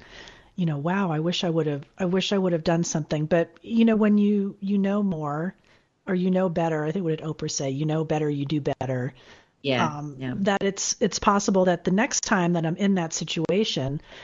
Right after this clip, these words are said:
Speaker 1: that I will be able to handle it and be able to say something. And you're right, like, I wouldn't have to get up in the meeting,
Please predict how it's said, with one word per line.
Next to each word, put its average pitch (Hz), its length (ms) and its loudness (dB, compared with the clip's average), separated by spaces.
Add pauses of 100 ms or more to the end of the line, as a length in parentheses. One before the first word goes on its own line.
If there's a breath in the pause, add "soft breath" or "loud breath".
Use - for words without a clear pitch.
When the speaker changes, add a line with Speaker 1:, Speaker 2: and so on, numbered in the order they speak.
(200 loud breath)
Speaker 1:
that 160 500 2
I 196 140 2
will 185 300 2
be 170 180 2
able 165 180 2
to 156 80 -2
handle 160 420 -2
it 143 200 -4
and 175 140 0
be 156 160 0
able 156 160 -2
to 160 80 0
say 160 220 0
something. 151 520 -2 (260 loud breath)
And 226 140 8
you're 226 80 6
right, 220 240 6
like, 180 160 0
I 202 60 2
wouldn't 196 260 2
have 180 220 -4
to 170 200 -2 (420)
get 202 140 2
up 196 140 0
in 190 60 4
the 180 80 4
meeting, 185 380 2